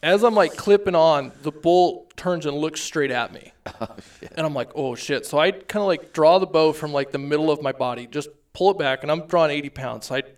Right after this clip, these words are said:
Speaker 1: draw that thing back in the middle of my body, pull up, put it on the bull, come down, and I was well behind the shoulder, and I shot. And when that arrow hit him, it looked like it was, like, a foot from the top of his back. But it
Speaker 2: Okay.
Speaker 1: was well behind the shoulder. I was like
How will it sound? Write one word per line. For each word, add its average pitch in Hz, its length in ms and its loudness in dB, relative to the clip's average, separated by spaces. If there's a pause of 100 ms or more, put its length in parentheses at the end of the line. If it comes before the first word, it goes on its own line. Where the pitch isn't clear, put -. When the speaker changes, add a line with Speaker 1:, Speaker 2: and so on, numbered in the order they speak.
Speaker 1:
draw 156 220 2
that 190 160 -4
thing 180 120 -6
back 151 220 2
in - 60 -16
the 135 60 -14
middle 156 140 -2
of 170 60 -2
my 165 80 -2
body, 135 360 0 (500)
pull 196 220 4
up, 156 140 4 (840)
put 196 140 2
it 202 60 2
on 208 100 4
the 202 80 -4
bull, 165 440 0 (260)
come 190 260 -2
down, 180 400 2 (500)
and 156 140 -2
I 170 80 4
was 160 260 0
well 165 280 4
behind 156 320 -2
the 139 60 -6
shoulder, 139 320 -2
and 127 80 -6
I 127 100 -4
shot. 131 480 0
And 139 100 -8
when 143 100 -6
that 156 140 0
arrow 170 240 2
hit 160 200 -4
him, 147 240 -2
it 139 160 -6
looked 147 220 -4
like 139 120 -4
it 131 60 -6
was, 127 120 -10
like, 120 260 -6 (680)
a 147 80 0
foot 147 280 -2
from 139 140 -10
the 123 60 -12
top 110 220 -8
of - 60 -20
his 117 120 -20
back. - 340 -16 (680)
But 165 120 0
it - 20 0
Speaker 2:
Okay. 160 80 0
Speaker 1:
was - 140 -4 (100)
well 165 240 2
behind 151 340 -4
the 123 40 -10
shoulder. 107 340 -10
I 127 80 -8
was 135 100 -8
like 127 280 -10